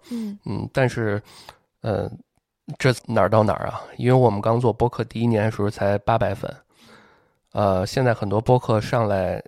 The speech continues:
Speaker 2: 呃，做了几期节目一千粉，他们已经在抱怨了，然后一直到现在，然后迅速一年，又过了一年，从八百涨到一万，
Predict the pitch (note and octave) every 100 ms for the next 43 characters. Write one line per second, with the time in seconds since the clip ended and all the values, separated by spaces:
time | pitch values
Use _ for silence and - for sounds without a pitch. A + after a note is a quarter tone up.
0 | - - - - - A2+ G#2 G2+ F#2 A2
1 | A2 G2 A2 G#2 - A2+ G2+ G#2 G2+ G2
2 | F#2+ F#2 G2 A2 G#2+ - - _ - _
3 | A2+ A2 A#2 A2 G#2+ G#2+ G#2+ - F#2+ G2+
4 | - - _ - G2 A2 G2 F#2+ - D3+
5 | B2 A#2 G#2+ A#2+ A2+ G2 A2 B2 C#3+ B2
6 | - A2+ G#2 G2 F#2 G2 G#2 G2+ G2+ G2
7 | F#2+ F#2+ F#2 F#2+ G2+